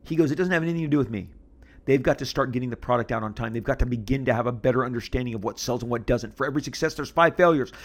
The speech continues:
And the failures come from not just everyone paying attention to the comic book buying. And the fa-, and the failures come from just not paying attention to what the comic book buyer is saying." And Mitch says, "Well, can you give me an example of what you're saying?" He goes,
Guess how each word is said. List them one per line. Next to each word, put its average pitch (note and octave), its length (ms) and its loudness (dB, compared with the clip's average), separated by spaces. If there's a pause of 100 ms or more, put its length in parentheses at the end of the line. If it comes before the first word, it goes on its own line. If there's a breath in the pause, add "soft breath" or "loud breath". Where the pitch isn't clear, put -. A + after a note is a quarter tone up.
(100)
And D#3 100 2
the D3 40 -2
failures G3+ 400 8
come D#3+ 140 -8
from D#3 120 -6
not E3 120 0
just - 280 -8
everyone F3 340 2
paying D#3+ 180 2
attention F3 300 0
to - 20 -4
the C3 60 -2
comic B2 300 -2
book A2+ 160 -4
buying. A#2+ 300 -4 (880 loud breath)
And C#3+ 100 -2
the C3+ 60 -2
fa-, - 220 -2
and C#3+ 100 -4
the C#3 40 -2
failures F#3 360 8
come D3 280 0
from B2 280 -4
just C#3 320 0
not C3+ 440 0
paying A#2 280 -2
attention - 400 -8 (320 loud breath)
to A#2+ 80 0
what A#2 120 0
the G#2+ 60 -6
comic A#2+ 340 -4
book G#2 160 -8
buyer G2+ 380 0 (160)
is - 100 -8
saying." G#2 320 -6 (380 loud breath)
And A2+ 180 -6
Mitch C#3 240 -8
says, B2 200 -10 (100)
"Well, G3+ 280 -2 (120)
can G3 120 -10
you B3+ 100 -4
give C4 120 -4
me C4 80 -10
an C4 60 -8
example C#4 380 -6
of D3 100 -4
what C#3 120 0
you're C3 80 0
saying?" A2+ 260 -6
He B2 80 -4
goes, C3 180 -4